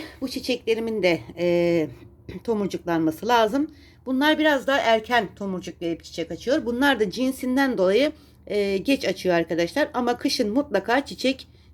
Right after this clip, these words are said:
veriyor, çiçek açıyor. Geçen kış, kışın videolarımı izleyenler, e, görmüştür mutlaka bu saksımdaki çiçeğimin pembe pembe açtığını.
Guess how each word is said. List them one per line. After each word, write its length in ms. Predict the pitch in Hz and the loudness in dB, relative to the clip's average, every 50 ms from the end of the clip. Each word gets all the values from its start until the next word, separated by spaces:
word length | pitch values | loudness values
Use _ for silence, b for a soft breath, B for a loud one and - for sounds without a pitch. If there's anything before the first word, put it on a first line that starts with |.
| b 190 | b 0
veriyor, 380 | 233 226 220 220 202 220 254 | 2 2 4 4 4 2 2
çiçek 360 | - - - - 254 247 247 - - - | 0 -2 -10 -6 -6 -6 -6 -6 -12 -10
açıyor. 320 | 190 190 - - 214 214 214 | -10 -8 -4 0 0 0 0
Geçen 440 | 185 226 220 - 254 240 240 208 | 0 -2 -2 0 0 0 0 -2
kış, 260 | - - - - - - - - - - - - | -4 -6 -8 -8 -8 -16 -20 -20 -20 -20 -14 -10
kışın 500 | - 208 - - 214 190 190 - - B B B B B B B B - - - - 190 | -8 -8 -6 -2 -2 0 0 -2 -4 B B B B B B B B -20 -20 -16 -10 -6
videolarımı 540 | 226 233 185 180 190 170 175 170 165 170 | -4 -2 2 2 4 4 4 4 2 2
izleyenler, 680 | - 233 254 208 175 170 180 170 165 170 185 220 277 320 320 - b b b b b b b - - - - | 2 0 -2 -2 0 2 2 2 2 2 2 2 2 2 0 -2 b b b b b b b -20 -20 -16 -8
e, 160 | - 190 190 | -4 0 0
görmüştür 540 | 185 190 269 254 226 190 180 - - - 165 | 2 4 4 4 4 2 0 -4 -4 -6 -6
mutlaka 500 | 170 170 - - 185 180 - 254 262 208 | -6 -6 -6 -8 -8 -6 -6 -6 -6 -6
bu 60 | 214 | -6
saksımdaki 680 | 214 - 208 180 - - 180 170 156 170 160 - 240 - | -6 -6 -6 -6 -6 -6 -8 -6 -4 -4 -4 -4 -6 -10
çiçeğimin 480 | - - - 196 180 175 170 214 247 240 | -8 -6 0 2 2 2 2 0 -2 -4
pembe 400 | - 196 185 185 180 180 175 - | -4 -4 -2 0 0 0 0 0
pembe 400 | 175 160 151 151 170 233 247 - - | -2 -4 -2 0 0 -2 -2 -2 -4
açtığını. 540 | 170 160 160 - - 160 160 147 139 135 | -6 -6 -6 -6 -4 -2 -2 -2 -2 -6